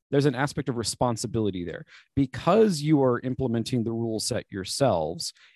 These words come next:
if you as one of the players don't do what you're supposed to do, don't take responsibility for your actions in game,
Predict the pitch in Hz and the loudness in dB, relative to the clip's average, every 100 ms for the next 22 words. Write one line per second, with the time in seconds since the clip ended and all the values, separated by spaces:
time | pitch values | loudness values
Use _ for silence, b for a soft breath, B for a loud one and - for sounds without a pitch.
0 | b - 117 120 139 196 185 - 127 139 | b -2 -2 -2 0 4 4 2 0 2
1 | 131 113 110 - 165 170 139 113 110 - | 0 0 -6 -2 2 4 4 4 0 -4
2 | b b - 113 143 160 123 110 131 156 | b b -20 0 2 2 0 2 6 8
3 | 131 - 120 - - 123 113 - 101 151 | 6 2 -2 -4 -2 -2 -2 -4 0 2
4 | 120 101 117 - 135 - 120 - 120 104 | 2 2 -2 -4 -6 -6 -8 -4 -4 -4
5 | 107 113 110 101 - 113 104 - 113 - | -4 -4 -4 -6 -4 -4 -4 -4 -4 -4
6 | 117 92 - 110 98 135 147 92 110 | -6 -6 -6 -6 -4 -2 0 0 -4